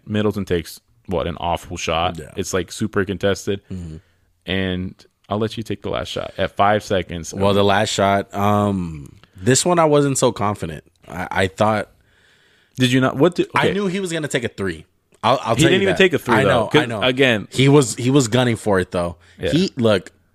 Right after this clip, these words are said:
Speaker 1: I think he knew they, like, the longer the game went on, it was gonna be
Speaker 2: Yeah.
Speaker 1: bad for them.
Speaker 2: The Nets didn't take a timeout.
Speaker 1: Did you like?
Speaker 2: I liked it because
Speaker 1: 'Cause
Speaker 2: they got the matchup. Don't let them get their de-,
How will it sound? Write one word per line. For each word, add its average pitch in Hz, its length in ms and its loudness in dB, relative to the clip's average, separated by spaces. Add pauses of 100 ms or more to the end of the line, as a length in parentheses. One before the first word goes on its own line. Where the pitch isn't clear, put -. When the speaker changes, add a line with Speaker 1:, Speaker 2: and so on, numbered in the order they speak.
(500)
Speaker 1:
I 135 120 2
think 160 200 -8
he 139 160 -2
knew 113 220 0
they, 98 160 0
like, 92 260 -2
the 98 80 -6
longer 98 300 0
the 95 100 -2
game 92 240 -4
went 90 160 -4
on, 92 300 -4 (340)
it 104 80 2
was 95 120 -4
gonna 98 120 -2
be 92 120 -4
Speaker 2:
Yeah. 90 100 0 (100)
Speaker 1:
bad 82 80 -2
for 90 120 -8
them. 78 280 -6
Speaker 2:
The 113 100 2
Nets 117 360 0
didn't 120 260 0
take 123 200 0
a 127 60 0
timeout. 110 500 -2 (760)
Speaker 1:
Did 113 160 -6
you 107 80 0
like? 104 480 2
Speaker 2:
I 113 140 0
liked 110 280 -4
it 90 160 -12 (180)
because 110 260 2
Speaker 1:
'Cause 90 60 -6
Speaker 2:
they 107 100 2
got 117 200 0
the 127 80 -6
matchup. 104 640 -2
Don't 101 220 0
let 110 180 4
them 107 140 0
get 104 180 -2
their 110 80 0
de-, 98 160 -6